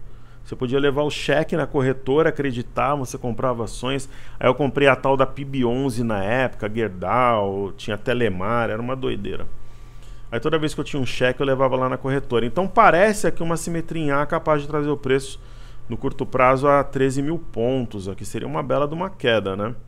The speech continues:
Será, né? E aí nós temos aqui a Bolsa da França, também na região da bagunça, que não rompeu de vez.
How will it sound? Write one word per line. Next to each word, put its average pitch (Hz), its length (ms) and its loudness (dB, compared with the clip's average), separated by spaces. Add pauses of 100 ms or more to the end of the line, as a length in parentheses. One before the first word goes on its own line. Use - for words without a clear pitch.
(300)
Será, 151 560 2
né? 117 200 -4 (1700)
E 135 140 -2
aí 156 160 4
nós 156 260 -2
temos 139 380 0
aqui 131 460 0
a 120 100 6
Bolsa 117 680 0 (460)
da 120 180 4
França, 185 560 -2
também 135 340 0
na 131 80 2
região 123 320 0
da 120 120 2
bagunça, 117 540 0
que - 140 -4
não 139 200 2
rompeu 131 480 2
de 117 120 -2
vez. 113 600 -2